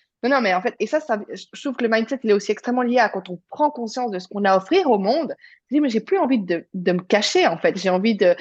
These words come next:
d'y aller, j'ai envie de, de passer à l'action, j'ai envie d'être claire, j'ai envie de, de montrer au monde ce que j'ai à offrir. » Et j'aime toujours prendre cet exemple que j'avais pris dans Soul Client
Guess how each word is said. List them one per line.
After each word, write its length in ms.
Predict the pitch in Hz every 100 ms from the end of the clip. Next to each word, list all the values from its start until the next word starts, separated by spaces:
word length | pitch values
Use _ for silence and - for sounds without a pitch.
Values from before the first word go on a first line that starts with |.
| - -
d'y 220 | 208 190 240
aller, 400 | 220 262 294 285
j'ai 100 | 233
envie 180 | 202
de, 220 | 185 185 175 - _
de 160 | 190 196
passer 380 | - 226 -
à 80 | 277
l'action, 480 | 220 202 - 339 339
j'ai 100 | 240
envie 220 | 214 214
d'être 240 | 214 185 _ _ _
claire, 560 | - 262 302 359 220 185 -
j'ai 100 | -
envie 160 | 202 214
de, 140 | 202
de 160 | 190 190
montrer 320 | 208 277 294
au 80 | 330
monde 200 | 269 339
ce 60 | 320
que 100 | 240
j'ai 120 | 214
à 100 | 196
offrir. » 400 | 185 339 370 185 _ _ _ _ _ _ _
Et 80 | 240
j'aime 160 | 220 220
toujours 220 | 254 285
prendre 220 | - 262
cet 160 | 247 269
exemple 380 | 214 269 269
que 120 | - 180
j'avais 160 | 180
pris 140 | 180 233
dans 120 | 190
Soul 160 | 233 233
Client 200 | 208